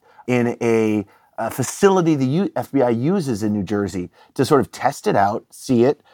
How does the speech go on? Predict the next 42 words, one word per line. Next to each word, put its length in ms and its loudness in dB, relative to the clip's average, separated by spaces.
A, 340 2
kind 260 -2
of, 80 0
like, 220 -6
see 220 0
how 220 0
it 100 -4
works 420 -4
and 140 -6
see 380 -4
how 400 2
adversaries 760 -2
might 160 -6
use 180 -8
it. 140 -4
But 100 6
over 220 2
time, 540 -6
as 120 -4
we 100 2
reported, 640 0
the 120 2
F 100 0
B 120 0
I 100 0
began 320 -2
to 80 -4
consider, 440 0
"Well, 160 2
how 200 -4
might 240 -6
we 120 -4
use 280 -4
it? 180 -18
How 200 -4
could 200 -4
we 140 -2
use 300 0
Pegasus 600 -6
to 400 2
go 260 4
after 640 -2